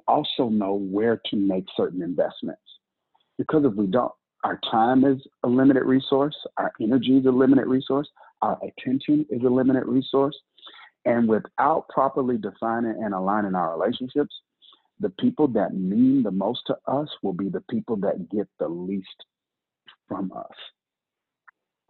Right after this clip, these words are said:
And that's really, you know, what, what the book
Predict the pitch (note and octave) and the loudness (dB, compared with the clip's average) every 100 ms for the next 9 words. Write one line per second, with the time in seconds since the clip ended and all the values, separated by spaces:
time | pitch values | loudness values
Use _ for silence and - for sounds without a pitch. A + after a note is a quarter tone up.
0 | _ _ G#2+ G2+ G#2 B2+ - A2+ G#2+ G2+ | _ _ -2 0 2 0 0 2 4 2
1 | F#2+ - - - - - - _ C4+ - | -2 -10 -18 -18 -8 -8 -8 _ -4 -2
2 | G2 F#2+ G2 A2+ - F2+ G#2 D3 A2+ G#2 | -2 -2 0 0 0 -4 0 0 0 -2
3 | F#2 G2 F#2+ | 2 0 0